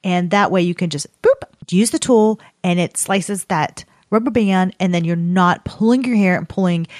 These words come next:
your hair out, 'cause you do not want to do that. The next three are for frizzy hair tips. The first one, 'cause I have, uh, listen, I'm in the South, y'all. I mean, my hair is so frizzy all the time.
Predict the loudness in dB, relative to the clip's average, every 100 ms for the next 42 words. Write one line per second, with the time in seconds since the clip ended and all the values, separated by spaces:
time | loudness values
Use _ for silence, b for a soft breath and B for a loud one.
0 | B B -8 -4 -2 -2 -2 -2 -4 -8
1 | -8 -6 -4 -2 -2 -4 -6 -10 -8 -10
2 | -10 -10 -10 -12 _ -4 -2 0 2 2
3 | 0 -4 -4 -2 0 2 0 0 2 2
4 | 2 -2 -4 0 0 0 -4 -16 -4 -2
5 | -2 -2 -4 -6 _ _ _ -8 -6 -4
6 | -8 -12 _ -16 -8 -8 -8 -10 -12 -12
7 | -10 -10 -2 0 2 0 0 0 2 0
8 | -4 -8 _ _ -14 -12 -6 -2 -4 -4
9 | -6 -2 -2 -4 -6 -12 _ -8 -4 -4
10 | -4 -4 -4 -2 -4 -4 -2 -4 -4 -10
11 | -8 -6 -4 -6 -4 -6 -6 -10 -8 -8
12 | -8 -8 -10 -14 -10 -6 -4 -6 -8 -12
13 | -10 -12 -10 -14